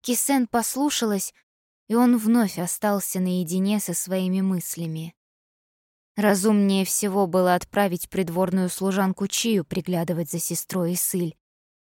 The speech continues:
но она не смогла бы подойти к ней достаточно близко, чтобы помочь в случае опасности.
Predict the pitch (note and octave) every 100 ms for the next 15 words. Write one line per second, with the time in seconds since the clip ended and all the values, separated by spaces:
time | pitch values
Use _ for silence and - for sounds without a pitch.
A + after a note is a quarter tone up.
0 | - F#3+ F#3+ F#3 F3+ F3+ - F3+ E3+ F3+
1 | E3 D3+ D#3 D#3+ E3 - - - D#3 D3+
2 | E3+ F#3 D#3 D3+ - E3+ D#3+ G3 - -
3 | E3 _ _ _ _ - - E3 F#3 F3+
4 | F#3 F#3+ - - - F3 - F3 F3 -
5 | E3+ - D#3+ - - D3